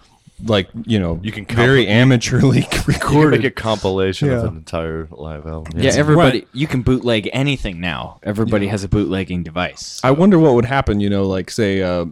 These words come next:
Speaker 1: you know, Metallica was just here, and if you go on YouTube and find all of the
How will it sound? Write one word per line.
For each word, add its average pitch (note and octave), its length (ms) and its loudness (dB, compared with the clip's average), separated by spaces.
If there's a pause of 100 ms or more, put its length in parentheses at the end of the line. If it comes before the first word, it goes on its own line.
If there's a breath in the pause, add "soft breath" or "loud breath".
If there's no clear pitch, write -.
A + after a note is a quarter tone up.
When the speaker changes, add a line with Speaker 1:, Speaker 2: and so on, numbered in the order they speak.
Speaker 1:
you G#2+ 120 -6
know, G2 140 -4
Metallica F#2+ 580 -2
was F2+ 160 -4
just F#2+ 280 -4
here, F#2+ 200 0
and F2+ 120 2
if - 120 -4
you G#2 120 0
go G2+ 180 4
on F#2 180 2
YouTube G2 400 2
and F#2 140 0
find F#2+ 280 0
all G2+ 380 2
of F#2+ 120 -4
the F#2 220 0